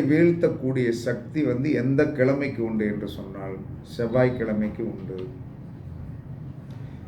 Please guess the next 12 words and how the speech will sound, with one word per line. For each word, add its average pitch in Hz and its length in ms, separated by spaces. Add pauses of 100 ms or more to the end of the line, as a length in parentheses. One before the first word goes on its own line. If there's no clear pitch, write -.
(160)
செவ்வாய்க்கிழமைக்கு 139 720
உண்டு. - 180 (920)
அதற்கடுத்து 117 500 (100)
சனிக்கிழமைக்கு 113 760
உண்டு. - 200 (2000)
அப்ப 160 180 (160)
எந்த 180 240 (120)
ஒரு 180 240
மனிதனும் 123 520 (300)
செவ்வாய்க்கிழமையும் 127 1000 (220)
சனிக்கிழமையும் 120 840 (380)
இந்திரிய 151 720